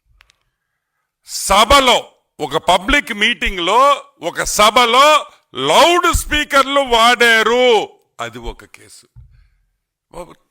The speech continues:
తిక్క, తిక్క చాదస్తం కాకపోతే అసలు ఈ కేసులా?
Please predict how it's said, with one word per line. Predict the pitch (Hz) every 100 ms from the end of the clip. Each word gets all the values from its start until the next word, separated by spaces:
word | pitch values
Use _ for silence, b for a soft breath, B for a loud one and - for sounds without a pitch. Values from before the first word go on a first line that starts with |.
| _ -
తిక్క, | - - - - - _
తిక్క | 214 - 233 240 -
చాదస్తం | 185 202 208 - 170
కాకపోతే | 143 151 - 127 - 165 - _ _ _ _ _ -
అసలు | 156 190 208
ఈ |
కేసులా? | 151 139 175 - 123 90